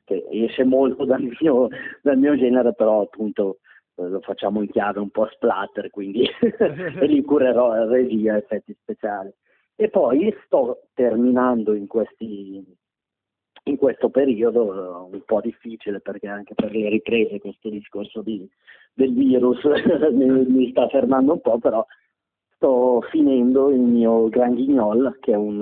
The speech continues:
nuovo lungometraggio, completamente mio, e, eh, che appunto uscirà nel, a fine anno,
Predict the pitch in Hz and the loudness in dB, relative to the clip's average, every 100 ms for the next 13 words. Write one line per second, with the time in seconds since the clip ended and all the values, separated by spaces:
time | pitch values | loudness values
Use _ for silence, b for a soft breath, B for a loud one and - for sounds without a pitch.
0 | 101 104 113 117 101 104 104 101 101 101 | -6 -2 0 2 0 0 -2 -2 -4 -8
1 | 101 98 95 104 113 104 110 135 - 90 | -8 -10 -12 -12 -10 -6 -4 -4 -6 -8
2 | 92 104 113 _ _ 104 95 95 - 104 | -10 -8 -8 _ _ -16 -12 -12 -8 -8
3 | 92 92 - 101 104 117 113 151 208 214 | -8 -10 -8 -8 -8 -6 -6 -6 -8 -12
4 | _ _ _ _ _ _ _ 131 113 104 | _ _ _ _ _ _ _ 0 2 2
5 | 98 95 92 90 85 82 - - 60 - | 0 -2 -6 -8 -10 -10 -10 -10 -12 -14
6 | - _ _ _ _ _ 95 95 135 120 | -20 _ _ _ _ _ -8 -2 -2 -2
7 | 110 - 120 113 - - 120 117 - - | -4 0 0 -2 -8 -14 -10 -10 -6 0
8 | 120 113 110 113 117 117 107 107 107 101 | 2 2 0 0 2 2 2 2 0 -2
9 | 98 98 95 _ _ _ _ 113 113 120 | -4 -8 -10 _ _ _ _ -4 -2 0
10 | 120 110 85 98 107 | 2 0 -2 -6 -6